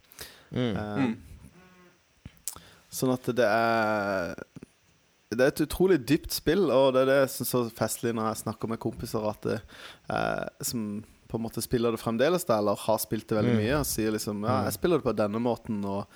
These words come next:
Speaker 2: jeg har denne strategien, og jeg liker best disse på grunn av at den, eh, de har den beste magien, eller de har de beste styrkene, eller de har den
Speaker 3: Mm.
Speaker 2: magien som gjør at du får masse styrke.» Altså sånn, og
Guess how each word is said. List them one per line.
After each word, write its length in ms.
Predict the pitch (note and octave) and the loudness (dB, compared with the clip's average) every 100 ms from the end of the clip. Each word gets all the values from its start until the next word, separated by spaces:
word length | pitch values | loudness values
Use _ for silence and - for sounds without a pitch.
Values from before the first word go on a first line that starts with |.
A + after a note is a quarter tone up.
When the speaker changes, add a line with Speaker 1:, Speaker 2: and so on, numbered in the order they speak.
| - - - | -20 -20 -4
Speaker 2:
jeg 80 | A#2+ | -2
har 80 | B2+ | 0
denne 220 | A2+ A2 | 0 -2
strategien, 680 | A2 A#2 - A2+ A2+ G#2+ G2+ | -2 -4 -6 -6 -4 -2 -2
og 80 | G2+ | 0
jeg 80 | A2+ C3+ | 0 0
liker 80 | A#2+ | 0
best 220 | A2+ - | -2 -2
disse 260 | A#2 - | -6 -4
på 140 | A2+ A#2 | -4 -4
grunn 220 | A2 G#2+ | -2 -2
av 160 | G#2 G#2 | 0 0
at 280 | - G#2+ G2+ | -2 -4 0
den, 420 | A2 G#2 G#2+ - - | -2 -2 -6 -8 -12
eh, 140 | - G#2 A2+ _ _ _ _ G#2 G2+ - | -10 -10 -14 _ _ _ _ -12 -12 -4
de 140 | A#2+ | -4
har 140 | A2+ G#2+ | 0 0
den 140 | A2 | 0
beste 220 | G#2+ - A#2+ | -2 -4 -4
magien, 640 | A2+ A2+ A2 A#2 A#2+ G#2+ | -4 -4 -4 -2 0 -2
eller 220 | G#2 G2+ | -2 -4
de 100 | G2+ | -2
har 100 | G#2+ | -2
de 80 | G#2+ | -2
beste 300 | G#2 G2 - | -4 -6 -8
styrkene, 720 | A2 - A#2+ - - A2 G2+ G2 | -10 -6 -8 -8 -12 -10 -8 -8
eller 260 | F#2+ F#2 - - - - - _ | -8 -8 -10 -20 -20 -20 -20 _
de 100 | A2 | -4
har 120 | G#2+ | -2
den 180 | A2 A2 | 0 0
Speaker 3:
Mm. 20 | A2+ C3 | 2 2
Speaker 2:
magien 280 | A#2+ A#2+ | 2 2
som 160 | A#2+ B2+ | 0 0
gjør 200 | A#2+ A2+ | 0 0
at 80 | A#2 | -2
du 60 | B2 | 0
får 120 | B2+ | 0
masse 280 | B2 - A#2+ | 0 -2 -2
styrke.» 300 | - A#2 - A#2 | 0 -2 2 2
Altså 180 | A#2+ A#2 | 2 0
sånn, 300 | B2 A#2 - - - - - - _ | 0 0 -6 -12 -20 -20 -20 -20 _
og 80 | _ | _